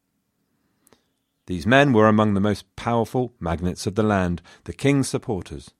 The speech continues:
John Holland, the Earls of Kent, Somerset and Salisbury, Thomas Mowbray, Constable of Calais and Earl of Nottingham,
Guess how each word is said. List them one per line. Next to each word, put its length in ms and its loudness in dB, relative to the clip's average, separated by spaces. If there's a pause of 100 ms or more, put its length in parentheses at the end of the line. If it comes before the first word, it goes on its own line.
(420)
John 200 2
Holland, 500 0 (520)
the 120 6
Earls 300 8
of 120 -10
Kent, 380 0 (180)
Somerset 540 -4
and 120 -8
Salisbury, 580 0 (500)
Thomas 320 -2
Mowbray, 460 -6 (800)
Constable 480 -4
of 80 -14
Calais 320 -8
and 100 -4
Earl 180 -2
of 80 0
Nottingham, 520 2